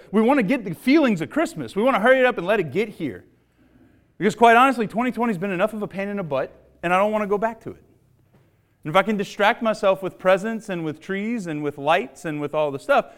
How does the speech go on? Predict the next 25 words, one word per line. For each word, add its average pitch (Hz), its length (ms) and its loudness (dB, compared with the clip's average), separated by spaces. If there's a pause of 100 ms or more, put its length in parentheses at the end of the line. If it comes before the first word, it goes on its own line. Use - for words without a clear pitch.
(120)
then 170 120 -4
you 175 80 -4
know 185 140 2
what? 226 340 4 (100)
I 160 60 -2
don't 202 180 2
have 214 200 0
to 151 100 0
wait, 156 580 0
and 139 80 -4
I 147 60 -2
can 143 120 -10
have 151 200 -4
it 160 100 -6
right 127 240 -8
now. 110 180 -12 (2250)
But 156 80 -2
there's 240 160 6
something 302 280 -2
that 220 360 -6
we're 170 180 -2
taught - 600 0
in 156 160 -4
the 123 80 -8
waiting. 104 440 -10